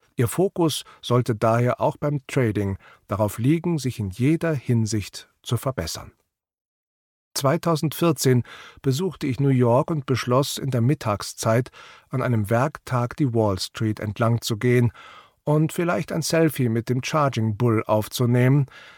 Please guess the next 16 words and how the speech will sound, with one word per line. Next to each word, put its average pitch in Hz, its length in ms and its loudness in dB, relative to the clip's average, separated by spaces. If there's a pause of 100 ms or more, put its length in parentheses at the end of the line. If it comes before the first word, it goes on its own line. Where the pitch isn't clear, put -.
(180)
der 131 320 4
berühmten 139 600 2
drei 131 220 2
Komma 123 260 0
fünf 165 400 -4
Tonnen 135 340 0
schweren 120 540 0
Bronzeskulptur 123 1040 2
eines 107 340 -4
Bullen 131 400 4 (300)
nicht 135 380 0
weit 110 280 4
von 117 220 -2
der 143 140 2
Wall 104 260 2
Street, 123 460 0